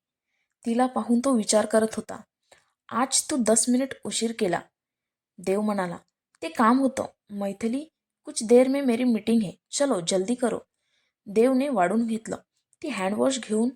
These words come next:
त्याला जॉईन झाली. "देव, ते, ते आम्हाला नोटीस आली, क्वार्टरला राहणं अनिवार्य आहे,"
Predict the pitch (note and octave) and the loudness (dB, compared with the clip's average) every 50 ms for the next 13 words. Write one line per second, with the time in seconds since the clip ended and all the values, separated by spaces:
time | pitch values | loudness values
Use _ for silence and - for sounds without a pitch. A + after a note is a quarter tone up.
0 | _ _ _ _ _ _ _ _ _ - A3 A#3+ C4 A3+ G3+ F#3+ F3 F3+ F#3+ A3 | _ _ _ _ _ _ _ _ _ -2 0 2 2 2 2 0 0 0 0 0
1 | G#3+ G#3+ F#3+ E3+ F3+ - _ _ _ _ _ _ _ _ _ _ _ _ _ _ | -2 -2 -2 -4 -4 -8 _ _ _ _ _ _ _ _ _ _ _ _ _ _
2 | - G#3+ A#3 C4 D4+ D#4+ D#4+ D4+ - _ - - C4+ C4 C4+ C#4+ - - - G#3+ | -6 0 2 2 2 2 -2 -6 -8 _ -8 -6 -6 -2 0 0 0 2 2 2
3 | A3+ B3 C4+ D4 D4 B3+ A#3+ A3+ A3 - D4 C#4+ - C#4+ C4 B3 B3+ B3 - - | 4 4 4 4 4 4 4 2 0 -2 -4 -2 0 2 2 2 0 0 0 2
4 | G3+ G3 G3 - A#3 B3 C4 C4 B3 A#3+ A#3 A#3 B3 C4+ B3+ A#3 A3 G#3 A3 A3+ | 2 2 2 2 2 4 6 6 6 4 4 4 4 2 2 2 2 2 2 4
5 | A#3+ B3 B3+ B3+ B3+ C4+ C4 B3+ A#3+ A#3 A#3+ A#3 A#3+ | 6 6 6 6 6 6 4 4 4 2 0 0 -2